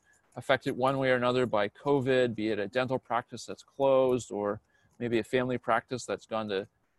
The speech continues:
telemedicine or something like that, God. We wanna lift all of our members up to you, knowing that you care for them. They spend so much time caring for others, Father, and may they just be reminded that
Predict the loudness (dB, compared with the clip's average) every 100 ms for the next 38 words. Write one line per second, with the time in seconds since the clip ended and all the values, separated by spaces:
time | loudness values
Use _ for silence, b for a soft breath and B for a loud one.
0 | -2 0 0 0 -2 -4 -4 -4 -4 -6
1 | -4 -2 -2 -2 0 0 0 -4 -4 -4
2 | -8 b b b 0 2 4 2 0 0
3 | 4 8 8 6 2 0 0 0 -4 -6
4 | -6 -4 0 2 2 -2 -4 -4 -4 -6
5 | -4 -2 -2 -6 -2 -2 -2 -6 -14 _
6 | b b b -6 -4 -2 -4 -2 -2 0
7 | -2 -4 -4 -4 -6 -4 -2 -2 -2 -2
8 | 0 -2 -4 -2 -2 0 -2 -4 -2 0
9 | 2 0 0 -4 -2 0 -2 -2 -4 -4
10 | 0 0